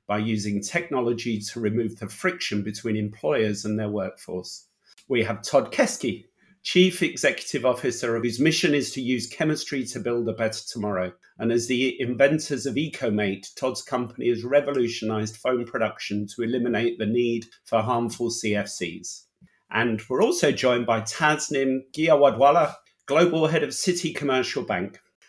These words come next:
Tasnim and her team specialize in serving entrepreneurial businesses with ambitions to grow internationally.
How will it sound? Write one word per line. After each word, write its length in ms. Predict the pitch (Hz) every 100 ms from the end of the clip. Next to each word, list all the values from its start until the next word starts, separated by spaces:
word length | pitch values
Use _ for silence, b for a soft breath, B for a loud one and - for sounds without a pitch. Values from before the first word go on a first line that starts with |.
| _ -
Tasnim 480 | 135 131 - 165 127
and 140 | 117
her 120 | 120
team 380 | 113 139 120 117
specialize 760 | - 135 120 127 120 120 113
in 140 | 117 110
serving 400 | - 120 113 117
entrepreneurial 840 | 120 117 - 127 123 120 113 117
businesses 800 | 135 117 135 117 127 117 117 - B B B
with 140 | 117
ambitions 640 | 120 120 123 151 - 131 113
to 80 | -
grow 240 | 135 123
internationally. 920 | 120 110 - 101 98 - 95 98 101